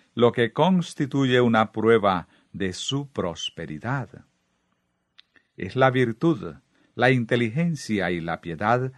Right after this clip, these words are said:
de las personas que componen nuestras escuelas, y no su número, lo que debieran ser una fuente de gozo y gratitud.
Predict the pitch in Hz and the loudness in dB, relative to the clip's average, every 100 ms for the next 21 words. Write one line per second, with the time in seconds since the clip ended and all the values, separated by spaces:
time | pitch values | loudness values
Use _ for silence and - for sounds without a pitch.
0 | _ - 101 92 - 85 - - 117 139 | _ -8 -4 -4 -6 -12 -10 -4 0 2
1 | 185 - _ _ _ - 120 131 120 147 | 0 -4 _ _ _ -8 0 0 2 4
2 | 170 180 156 143 160 - 101 80 73 - | 4 4 2 0 -2 -4 -10 -10 -16 -12
3 | 98 101 87 80 - - _ _ _ _ | -8 -6 -8 -10 -12 -14 _ _ _ _
4 | 104 90 92 120 139 156 147 - - 85 | -6 -6 -2 0 0 -2 -6 -12 -10 -8
5 | 101 143 113 80 50 - _ _ _ _ | -6 -8 -8 -10 -12 -16 _ _ _ _
6 | _ _ - - 85 101 107 127 139 147 | _ _ -16 -10 -6 -2 0 2 4 2
7 | 131 135 131 147 120 110 104 - 120 117 | 2 4 4 2 0 -2 -2 -4 -2 -2
8 | 117 98 87 80 107 113 - 120 127 131 | -4 -8 -8 -6 -6 -4 -4 -2 -2 -6
9 | _ _ _ - 127 101 113 117 131 131 | _ _ _ -4 -4 0 0 0 -2 -6
10 | 113 113 82 67 50 | -6 -6 -6 -10 -16